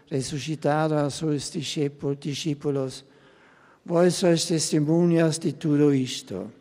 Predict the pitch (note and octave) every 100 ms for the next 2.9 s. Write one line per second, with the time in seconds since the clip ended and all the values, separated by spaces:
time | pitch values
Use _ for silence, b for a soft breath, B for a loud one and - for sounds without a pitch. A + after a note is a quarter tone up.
0 | _ b b b b b b b E3+ E3
1 | F3+ F3 - F3 E3 E3 D#3+ D#3 D3+ D#3
2 | D3+ D3+ D3+ D#3 E3 E3 D#3 D3+